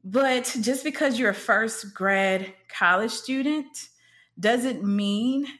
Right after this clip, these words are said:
that you're out of, like, the clear once you've graduated. There's a lot of things that you still have to experience that your parents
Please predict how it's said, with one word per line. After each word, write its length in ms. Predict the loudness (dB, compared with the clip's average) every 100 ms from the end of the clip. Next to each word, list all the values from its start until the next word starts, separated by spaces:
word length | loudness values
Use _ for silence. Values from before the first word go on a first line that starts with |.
| -6
that 260 | -4 -2
you're 160 | -4 -2 4
out 320 | 4 4 0 -2
of, 400 | 0 0 -2 -4
like, 240 | -6 -6
the 60 | -8
clear 340 | -2 0 2
once 240 | 0 -2 -4
you've 160 | 0
graduated. 640 | 4 4 2 -6 -8 -14 -4
There's 300 | 0 0 2
a 120 | 2 2
lot 380 | 2 4 4
of 140 | 4 -4
things 600 | -6 -4 -4 -6 -10 -14 _ _ _ _
that 200 | -8 -2
you 120 | -2
still 340 | -2 -2 0 2
have 240 | 4 2
to 80 | 0
experience 720 | -6 -6 -2 0 0 -2 -2
that 220 | -4 -2
your 100 | -4
parents 760 | -6 -4 -2 0 0 -2 -10 -16